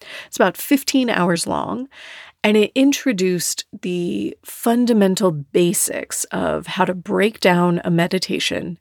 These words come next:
and teach it. But this training is so much more than that. So this training is actually broken down into two clear components. Each component is about forty hours total. So if you do the whole training,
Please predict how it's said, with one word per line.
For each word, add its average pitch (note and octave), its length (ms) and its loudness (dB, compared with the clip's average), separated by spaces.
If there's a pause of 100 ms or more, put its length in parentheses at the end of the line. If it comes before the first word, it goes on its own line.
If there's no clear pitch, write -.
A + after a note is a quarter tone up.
(120)
and F3 200 -2
teach - 320 -6
it. - 160 -10 (1200)
But G#3 160 -2
this G#3 440 2
training A2 680 -6 (400)
is E3+ 160 0
so G#3 760 2
much F3+ 240 -4
more D#3+ 240 -6
than - 200 -10
that. - 240 -12 (680)
So - 180 0
this A#3 300 4
training F3 540 2
is F3+ 180 2
actually F#3+ 320 2
broken F3+ 380 2
down F#3 320 -2
into F#3 520 -4
two A#3+ 580 0
clear F#3+ 360 0
components. - 960 -4 (480)
Each B3 300 4
component G3 680 2
is E3+ 140 -2
about E3 280 -4
forty G3+ 640 0
hours F#3+ 440 -4
total. - 460 -4
So - 160 0
if F#3+ 140 -2
you G#3 80 2
do G3 160 0
the F#3 80 2
whole A#3+ 260 0
training, F#3+ 560 0